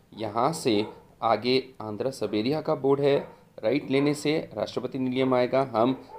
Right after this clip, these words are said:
लेफ्ट लेके, अ, हाईवे टच करेंगे। Myself,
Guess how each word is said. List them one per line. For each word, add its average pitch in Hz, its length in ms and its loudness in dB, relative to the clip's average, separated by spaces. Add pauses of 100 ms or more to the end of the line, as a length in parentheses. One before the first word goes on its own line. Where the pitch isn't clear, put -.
(140)
लेफ्ट 139 260 2
लेके, 113 380 0
अ, - 720 -12
हाईवे 113 240 2
टच 120 220 0
करेंगे। 117 500 2 (640)
Myself, 117 500 2